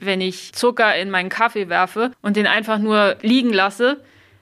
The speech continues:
dann habe ich irgendwann den Zucker konzentriert am Boden liegen. Wenn ich den ganzen Zucker in meinem Kaffee gleichmäßig verteilt haben will, macht es Sinn, mal umzurühren.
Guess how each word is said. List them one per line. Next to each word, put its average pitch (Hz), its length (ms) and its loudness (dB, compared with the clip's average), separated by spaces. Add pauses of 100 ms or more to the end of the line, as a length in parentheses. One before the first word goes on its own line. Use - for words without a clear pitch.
dann 214 200 2
habe 208 200 0
ich 214 160 -6
irgendwann 214 680 0
den 220 180 2
Zucker 233 400 2
konzentriert 220 800 -2
am 196 160 -2
Boden 220 320 2
liegen. 233 420 0 (220)
Wenn 220 160 2
ich 214 120 0
den 214 180 2
ganzen 214 520 -2
Zucker 220 520 0
in 202 140 -4
meinem 196 280 0
Kaffee 202 540 0
gleichmäßig 202 600 -6
verteilt 208 400 -4
haben 196 280 -2
will, 233 340 2 (320)
macht 196 300 -2
es 214 160 -10
Sinn, 196 160 2
mal 202 100 4
umzurühren. 196 840 -2